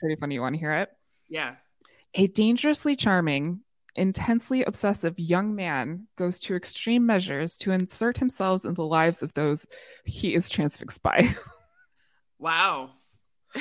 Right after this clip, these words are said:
Speaker 1: They used all of the different adjectives.
Speaker 2: All of them. Did I write that?
Speaker 1: <laughs> It was good.
Speaker 2: Uh, <laughs> so in season one, anyway, um,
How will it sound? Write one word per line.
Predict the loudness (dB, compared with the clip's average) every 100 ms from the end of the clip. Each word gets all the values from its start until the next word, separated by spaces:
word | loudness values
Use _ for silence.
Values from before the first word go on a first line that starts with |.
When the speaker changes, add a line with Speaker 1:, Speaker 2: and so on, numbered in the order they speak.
| -2
Speaker 1:
They | 6
used | 10 10 12
all | 12 12 12 12
of | 10
the | 8
different | 8 8 8 10
adjectives. | 8 8 2 6 6 8
Speaker 2:
All | 6 6 2
of | -2 -6
them. | -12 -12 -16 -20 -16 -10
Did | -2 2
I | 2
write | 2 -2 -2
that? | -6 -6 -6 -12
Speaker 1:
<laughs> | _ _ 4
It | 4
was | 6 0 4
good. | 6
Speaker 2:
Uh, | 8 6 2 -2 -12 -14 -16 -18 -20 -20
<laughs> | -20 -20 _ _ -20 _
so | -12 2 4 6 4 2
in | 0 0
season | -6 -4 -4 -8 -10
one, | -4 0 0 -2
anyway, | -8 -10 -8 -6 -6 -6 -10 -16 _ _ _ _
um, | 0 2 2 -2